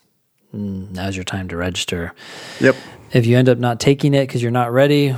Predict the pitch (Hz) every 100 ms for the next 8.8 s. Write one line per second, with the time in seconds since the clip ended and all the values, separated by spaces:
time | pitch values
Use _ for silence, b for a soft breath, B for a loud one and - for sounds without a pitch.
0 | - 120 117 120 117 B B B B B
1 | B B 117 117 127 123 113 117 123 110
2 | 107 107 127 135 - - - 120 110 113
3 | 101 95 98 98 - 104 95 107 110 113
4 | 104 104 117 113 113 113 - 120 107 87
5 | 85 80 82 95 143 - B B B B
6 | 107 98 B B B B B B - 135
7 | 120 - 165 156 151 143 139 135 131 139
8 | 135 131 123 143 139 139 - -